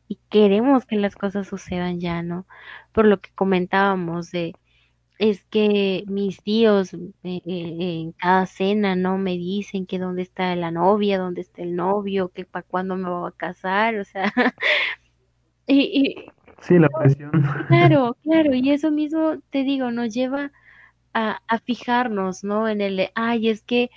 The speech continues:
Speaker 1: eh, se ve bonito, o se ve muy bonita cuando adora, se ve muy bonito cuando dirige la alabanza, se ve muy bonito cuando está en el púlpito hablando."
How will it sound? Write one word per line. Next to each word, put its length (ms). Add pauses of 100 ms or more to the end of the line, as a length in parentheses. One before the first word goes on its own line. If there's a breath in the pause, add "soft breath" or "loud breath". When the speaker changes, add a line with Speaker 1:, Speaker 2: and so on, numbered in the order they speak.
(340 loud breath)
Speaker 1:
eh, 240
se 220
ve 160
bonito, 760
o 240
se 180
ve 100
muy 200
bonita 520
cuando 280
adora, 560
se 140
ve 100
muy 180
bonito 520
cuando 260
dirige 400
la 100
alabanza, 580
se 140
ve 120
muy 200
bonito 480
cuando 240
está 200
en 80
el 160
púlpito 460
hablando." 500